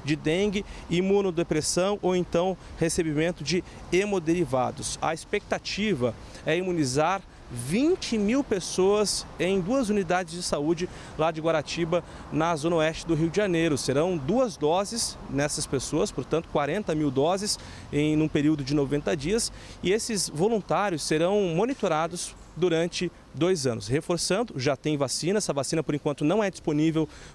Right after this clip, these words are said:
para o público acima dos quatorze anos, mas a expectativa é que os resultados sejam positivos dessa pesquisa e aí a imunização seja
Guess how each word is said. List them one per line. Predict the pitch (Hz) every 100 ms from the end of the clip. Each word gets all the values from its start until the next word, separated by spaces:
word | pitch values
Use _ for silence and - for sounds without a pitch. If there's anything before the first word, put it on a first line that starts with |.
| -
para | 156
o |
público | - 160 156 156 156
acima | 151 143 - 175 160
dos | -
quatorze | 147 - 143 151 180
anos, | 170 214 - - -
mas | 202 202
a | 175
expectativa | - 185 - 151 - 190 190 190 - -
é | 160 160
que | 180
os | 160 - -
resultados | 135 208 196 151 175 160
sejam | 165 160 156
positivos | - 202 160 - 226 240 151 - - - 131
dessa | 147 180
pesquisa | - - - 208 107 - - - -
e | 175
aí | 143 156 - - -
a | 156
imunização | 165 147 147 - 143 139 156 -
seja | - - 151 143